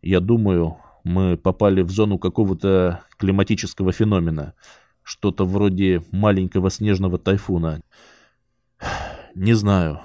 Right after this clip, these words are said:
бывают такие или нет, но других предположений у меня сейчас все равно не найдется. Позвоните нам через десять-пятнадцать минут. Если вы скажете, что не нашли наш объезд, мы будем выбираться сами.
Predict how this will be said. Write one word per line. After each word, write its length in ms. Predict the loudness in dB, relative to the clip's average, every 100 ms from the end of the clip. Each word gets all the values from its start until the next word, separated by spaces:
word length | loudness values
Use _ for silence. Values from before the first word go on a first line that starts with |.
| -14
бывают 460 | -2 2 6 6 4
такие 320 | -2 -2 -2
или 240 | 0 0 2
нет, 300 | 0 0 -4
но 160 | -6
других 480 | -2 -2 0 2 0
предположений 680 | -2 -4 0 2 4 2 0
у 40 | 0
меня 220 | 0 0
сейчас 420 | -2 -2 0 -2
все 280 | -4 0 2
равно 260 | 2 2
не 140 | 0 0
найдется. 720 | 0 0 0 0 -6 -14 -16 _ _ _ _
Позвоните 520 | -6 -4 -2 -2 -4
нам 180 | -4 -4
через 300 | -2 -2 0
десять-пятнадцать 880 | 0 -2 -2 -6 -6 -4 -6 -6 -8
минут. 380 | -6 -4 -8 _ _ _ _ _
Если 420 | -2 -2 -2 -2
вы 120 | -2
скажете, 540 | -4 0 2 2 -2 -6
что 300 | -4 -4 -2
не 120 | 0
нашли 380 | -2 -2 -2 -2
наш 260 | -2 -2
объезд, 640 | -2 0 0 -2 -4 _ _ _
мы 180 | -4 -2
будем 340 | 0 0 -2 -2
выбираться 580 | 0 2 2 0 -4
сами. 460 | -6 -2 0 -2 -10